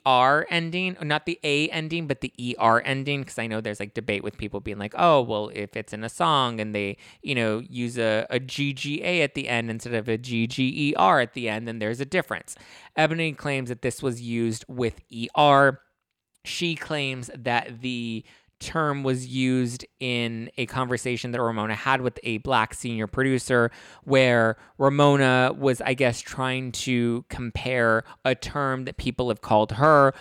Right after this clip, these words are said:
with this term that people, you know, have called black people in a derogatory way, and that's the N-word.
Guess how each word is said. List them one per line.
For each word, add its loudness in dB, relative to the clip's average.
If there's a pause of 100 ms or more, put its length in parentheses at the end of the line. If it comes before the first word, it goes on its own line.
(140)
with 0 (240)
this 0
term 2
that -2
people, -2
you -2
know, 0
have -4
called 2
black 2
people -6
in -6
a -4
derogatory 0
way, -4 (180)
and -8
that's -6
the -10
N-word. -8